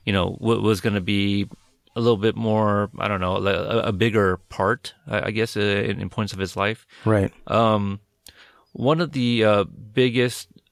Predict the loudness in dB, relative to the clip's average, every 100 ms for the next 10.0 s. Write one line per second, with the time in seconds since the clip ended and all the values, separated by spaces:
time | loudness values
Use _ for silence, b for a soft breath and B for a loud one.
0 | _ _ -10 -2 2 2 0 -2 -6 -2
1 | 0 2 2 2 2 2 2 2 2 2
2 | 0 0 0 0 0 0 2 0 0 -2
3 | -2 -2 0 0 2 2 2 -2 -2 -6
4 | 0 2 0 -4 -10 -2 0 0 -2 2
5 | 2 2 -2 -14 B B -4 -2 -2 -4
6 | -2 0 0 -2 -2 0 2 0 0 0
7 | -4 -6 -4 -2 0 0 0 0 0 -2
8 | -6 -14 B B 0 2 2 0 -2 -12
9 | _ -20 -8 -2 0 0 0 0 0